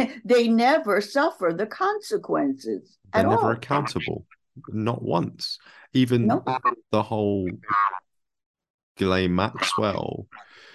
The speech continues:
Speaker 2: who else was held accountable? No one.
Speaker 1: No, but, you know, yeah. <laughs> And she, but they're not giving the little black books.
Speaker 2: Nope.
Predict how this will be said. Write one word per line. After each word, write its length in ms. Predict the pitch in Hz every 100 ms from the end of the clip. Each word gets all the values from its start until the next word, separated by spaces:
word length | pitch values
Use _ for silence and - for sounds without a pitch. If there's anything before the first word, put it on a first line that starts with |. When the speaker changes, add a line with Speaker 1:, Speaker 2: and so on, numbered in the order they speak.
| - - _ _ _
Speaker 2:
who 240 | - 120
else 240 | 120 120 -
was 140 | 104
held 200 | 107 104
accountable? 680 | 101 - 131 120 87 - - _ _ _ _ _ _ _
No 240 | - 107 139
one. 120 | -
Speaker 1:
No, 180 | 185 185
but, 160 | - - - -
you 140 | 285 160
know, 180 | 143 135
yeah. 280 | 160 143 104 -
<laughs> 500 | 170 170 - _ _ 147
And 80 |
she, 400 | - 208 226 214 - _ _ _ -
but 200 | 156 -
they're 100 | 151
not 240 | 170 170
giving 300 | 180 160 180
the 80 | 175
little 240 | 165 175
black 340 | 151 175 175 -
books. 380 | 240 - - - _ _ _
Speaker 2:
Nope. 280 | 151 156